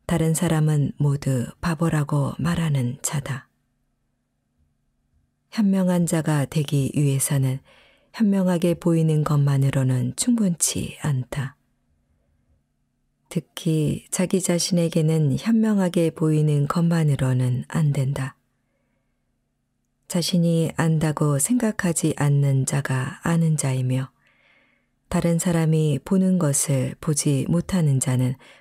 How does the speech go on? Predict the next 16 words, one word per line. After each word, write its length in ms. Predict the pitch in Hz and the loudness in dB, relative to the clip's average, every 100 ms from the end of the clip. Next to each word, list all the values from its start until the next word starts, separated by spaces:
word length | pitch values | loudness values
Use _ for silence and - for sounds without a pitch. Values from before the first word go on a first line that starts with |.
| _ | _
볼 160 | - 135 | -4 -2
수 420 | - - - 120 - | -2 -2 -2 -6 -2
없는 360 | 170 156 151 135 | 0 2 0 -2
자다. 400 | 123 - 120 - _ _ _ _ _ _ _ _ _ _ _ _ _ _ _ - | -6 -8 -8 -10 _ _ _ _ _ _ _ _ _ _ _ _ _ _ _ -6
세상은 720 | 185 - 170 165 156 139 - | -4 0 0 2 0 0 -4
바보들로 800 | - 180 185 180 165 156 151 139 | -6 0 0 2 2 2 0 -2
가득 400 | - 180 180 - | -4 -4 -4 -4
차 280 | - 143 131 | -4 -2 -2
있지만 580 | 143 147 - 135 131 127 - _ _ _ _ _ _ _ - | -6 -6 -2 -2 -2 -4 -10 _ _ _ _ _ _ _ -6
자신이 640 | 170 - 170 160 151 - | -4 0 0 2 0 -2
바보라 560 | - 170 170 165 156 143 | -4 -2 0 0 0 0
생각하거나 920 | 240 233 214 - 160 143 135 127 135 - - - _ _ - | 0 0 0 -4 -6 -2 0 -2 -4 -12 -20 -20 _ _ -4
그렇게 720 | - 147 - 160 147 135 - | -2 -2 -4 -2 0 -2 -2
의심해 420 | 185 180 185 175 | -2 0 0 0
보는 400 | 170 165 160 151 | 0 0 2 0
사람은 560 | 151 226 214 165 131 | -2 -2 0 2 0